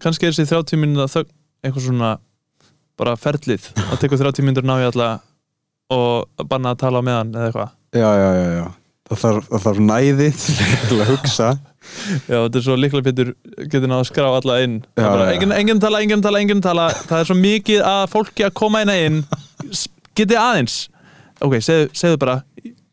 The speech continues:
Speaker 1: það eru þrjátíu mínútna þögn núna. En, m-, m-, sko, mér finnst þetta helvíti, eh, sko, það þurfa að vera eftir á jörðinni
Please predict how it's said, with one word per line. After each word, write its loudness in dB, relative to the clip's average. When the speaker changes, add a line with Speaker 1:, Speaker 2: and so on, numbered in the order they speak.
Speaker 1:
það 0
eru 2
þrjátíu 2
mínútna 2
þögn 0
núna. 0
En, -6
m-, -2
m-, 0
sko, -4
mér 4
finnst -2
þetta 0
helvíti, 2
eh, -12
sko, 0
það -2
þurfa 0
að 0
vera 0
eftir -4
á 0
jörðinni 0